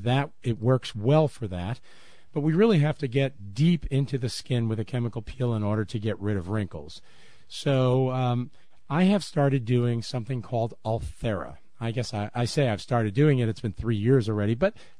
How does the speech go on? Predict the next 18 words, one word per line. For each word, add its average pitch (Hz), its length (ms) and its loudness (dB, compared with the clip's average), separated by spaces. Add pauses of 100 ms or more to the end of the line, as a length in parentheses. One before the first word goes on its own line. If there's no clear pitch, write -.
relatively 160 600 4
new 120 420 4
in 110 160 -2
my 104 180 0
career. 110 360 0
I've 123 80 0
been 104 140 0
doing 104 460 2
this 127 400 0
plastic 120 440 -4
surgery 139 420 0 (200)
for 156 120 -6
twenty-seven 143 920 0
years. 78 300 -6 (640)
The 151 140 6
advantage 170 600 4
of 120 200 -2
Ulthera, 120 760 -2